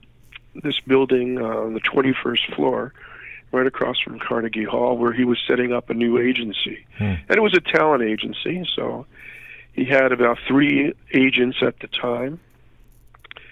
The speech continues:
Speaker 1: And, uh, he said, "You can have a position as coffee boy."
Speaker 2: Wow.
Speaker 1: It pays seventy-five dollars a week, and I'll tell you right now, he said, "You show up at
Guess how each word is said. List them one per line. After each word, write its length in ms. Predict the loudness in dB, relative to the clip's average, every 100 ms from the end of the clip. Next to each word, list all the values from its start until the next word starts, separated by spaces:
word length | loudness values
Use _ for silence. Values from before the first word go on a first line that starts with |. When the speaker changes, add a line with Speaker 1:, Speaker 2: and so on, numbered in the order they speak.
| -20 -20 -12 -2
Speaker 1:
And, 540 | 2 4 2 0 0
uh, 460 | 0 0 -2 -4 -10 -16 -20 _ _ -20 -10
he 240 | -4 -2 2
said, 240 | 4 4
"You 140 | 2 2
can 120 | 2
have 160 | 2 2
a 40 |
position 600 | 0 0 2 2 0 -2
as 200 | -4 -4 -6 -10 -12 -6
coffee 360 | 2 2 2 -4
boy." 280 | -6 -10 -16 -20 _ _ -18 -18 -6
Speaker 2:
Wow. 260 | -2 -2 -2
Speaker 1:
It 120 | -2
pays 240 | 4 2 2 -2 -4 4
seventy-five 680 | 4 4 0 0 0 0 0
dollars 380 | 2 2 2 0
a 40 |
week, 300 | 0 -4 -2
and 100 | -2
I'll 80 | -4
tell 240 | -2 0 0
you 120 | 0
right 240 | 0 -2 -2
now, 240 | -2 -2
he 120 | -2 -4
said, 280 | -4 -4 -8 -10 -12 -12 -8
"You 180 | 0 4
show 280 | 4 4 4
up 240 | 2 -2
at 100 | -8